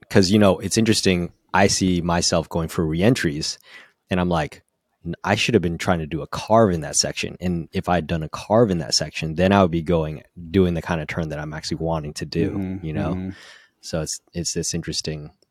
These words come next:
Speaker 1: process.
Speaker 2: Yeah, John
Speaker 1: But,
Speaker 2: John
Speaker 1: uh,
Speaker 2: does those really well, where he takes, uh, the lip on a very steep face and does a, a very natural looking turn from top to bottom on it. But I have,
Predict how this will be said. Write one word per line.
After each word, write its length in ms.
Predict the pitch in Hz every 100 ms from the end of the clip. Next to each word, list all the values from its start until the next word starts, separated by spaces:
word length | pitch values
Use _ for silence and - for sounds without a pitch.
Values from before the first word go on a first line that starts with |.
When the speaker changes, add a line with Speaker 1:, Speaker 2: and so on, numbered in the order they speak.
| _
Speaker 1:
process. 360 | - - -
Speaker 2:
Yeah, 100 | 113
John 260 | 104 131 127
Speaker 1:
But, 40 | 127
Speaker 2:
John 140 | 113
Speaker 1:
uh, 40 |
Speaker 2:
does 160 | 107 104
those 180 | 107 101
really 220 | 104 98
well, 460 | 95 95 90 92 -
where 200 | - 98
he 180 | - 101
takes, 340 | - 101 -
uh, 220 | 104 90 85
the 100 | 104
lip 380 | 95 95 90 - - _ _ - -
on 100 | 98
a 80 | 95
very 320 | 87 101 95
steep 300 | 90 - 95
face 360 | - 101 90 -
and 80 | 92
does 200 | 90 87
a, 220 | 92 87 -
a 60 |
very 260 | 85 98 90
natural 560 | 85 87 92 - 95
looking 320 | 92 85 92 87
turn 300 | - 90 85
from 180 | 90
top 240 | 82 87 -
to 80 | 87
bottom 340 | 82 87 87
on 140 | 85
it. 140 | 92 - _ _ - - - - _
But 100 | 117
I 80 | 110
have, 440 | 113 110 101 -